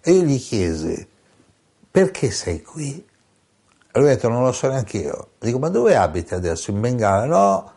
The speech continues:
nel Tamil Nadu, cioè a duemilacinquecento chilometri di distanza." "Ma come mai sei venuto a Puri?" "Non lo so." Se, poi fa veloce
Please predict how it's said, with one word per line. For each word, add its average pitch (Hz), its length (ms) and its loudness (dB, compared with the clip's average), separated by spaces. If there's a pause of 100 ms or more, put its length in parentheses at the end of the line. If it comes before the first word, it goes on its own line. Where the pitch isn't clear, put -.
(580)
nel - 200 0
Tamil 135 320 2
Nadu, 92 580 0 (720)
cioè - 200 -6 (300)
a - 80 0
duemilacinquecento 117 800 2
chilometri 92 420 -2
di 82 40 -6
distanza." - 320 -14 (480)
"Ma 147 80 2
come 202 160 6
mai 247 220 2
sei - 160 -4
venuto 117 260 0
a 104 40 0
Puri?" 101 300 -4
"Non 208 140 -4
lo 170 140 2
so." - 240 -16 (800)
Se, - 500 -6 (560)
poi - 160 0
fa 107 180 0
veloce 101 440 2